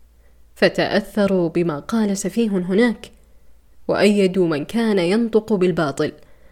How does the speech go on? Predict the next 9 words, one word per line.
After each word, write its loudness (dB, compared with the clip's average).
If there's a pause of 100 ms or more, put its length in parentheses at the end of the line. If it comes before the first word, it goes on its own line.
(280)
المزين 2
بكلمات -2
مرموقة، -2 (1040)
بينما 0
نحن 0 (880)
لازلنا 4
نسعى 0
لفهم -4
الحياة -2